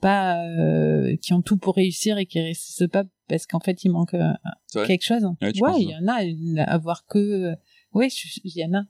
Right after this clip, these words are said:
Speaker 1: Il y a des
Speaker 2: Est-ce que
Speaker 1: exemples
Speaker 2: tu,
Speaker 1: de
Speaker 2: tu,
Speaker 1: boîtes.
Speaker 2: tu peux croire à une
Speaker 1: Je vais
Speaker 2: une
Speaker 1: pas, je vais
Speaker 2: Non,
Speaker 1: pas.
Speaker 2: bon, le but,
Speaker 1: Ouais.
Speaker 2: c'est pas, c'est pas de
Speaker 1: Non,
Speaker 2: citer, mais
Speaker 1: voilà. Mais il y a des boîtes où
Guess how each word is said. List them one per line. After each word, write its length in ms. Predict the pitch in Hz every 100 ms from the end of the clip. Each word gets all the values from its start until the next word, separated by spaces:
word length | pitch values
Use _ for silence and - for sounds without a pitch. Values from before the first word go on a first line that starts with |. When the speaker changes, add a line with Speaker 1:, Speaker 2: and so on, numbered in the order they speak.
| -
Speaker 1:
Il 80 | 170
y 40 |
a 40 | 160
des 80 |
Speaker 2:
Est-ce 100 | 160
que 40 | 156
Speaker 1:
exemples 280 | 170 190 190
Speaker 2:
tu, 20 |
Speaker 1:
de 40 | 175
Speaker 2:
tu, 40 |
Speaker 1:
boîtes. 220 | 175 202 -
Speaker 2:
tu 80 | 143
peux 40 |
croire 280 | - 117 214
à 20 |
une 40 | 165
Speaker 1:
Je 120 | 170
vais 80 | 175
Speaker 2:
une 60 |
Speaker 1:
pas, 80 | 175 -
je 220 | 170 175
vais 180 | 165 165
Speaker 2:
Non, 80 | 190
Speaker 1:
pas. 60 | 180
Speaker 2:
bon, 120 | 175
le 100 | 170
but, 120 | 92
Speaker 1:
Ouais. 60 | 180
Speaker 2:
c'est 100 | 95
pas, 140 | 92
c'est 140 | 85 -
pas 100 | 90
de 80 | 196
Speaker 1:
Non, 60 |
Speaker 2:
citer, 140 | 220 233
mais 60 |
Speaker 1:
voilà. 240 | 220 226 202 _ 175
Mais 80 |
il 60 | 180
y 80 | 226
a 80 | 269
des 120 | 180
boîtes 300 | 170 208 214
où 100 | 175